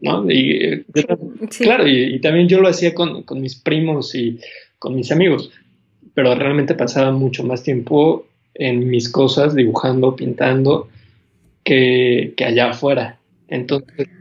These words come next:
Speaker 2: ¿Crees que algunos aspectos de la personalidad afecten a que se inclinen más como al lado artístico?
Speaker 1: Fíjate que, mm, no sé, no estoy muy seguro. Creo que sí, los artistas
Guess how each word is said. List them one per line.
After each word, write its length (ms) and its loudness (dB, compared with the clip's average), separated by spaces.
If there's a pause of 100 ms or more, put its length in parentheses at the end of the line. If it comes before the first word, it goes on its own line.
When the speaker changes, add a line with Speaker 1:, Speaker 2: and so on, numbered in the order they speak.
(120)
Speaker 2:
¿Crees 260 -2
que 440 0
algunos 540 -2
aspectos 540 -6
de 80 -4
la 160 -6
personalidad 840 -6 (260)
afecten 680 -4
a 560 -2
que 640 -4 (140)
se 160 -8
inclinen 500 -4
más 260 -6
como 240 -8
al 120 -6
lado 240 -4
artístico? 840 -10 (160)
Speaker 1:
Fíjate 640 2 (340)
que, 600 2
mm, 840 -4 (320)
no 300 4
sé, 400 -2
no 80 2
estoy 180 -2
muy 100 0
seguro. 420 -6 (160)
Creo 280 4
que 380 6
sí, 260 -4
los 260 -2
artistas 680 -4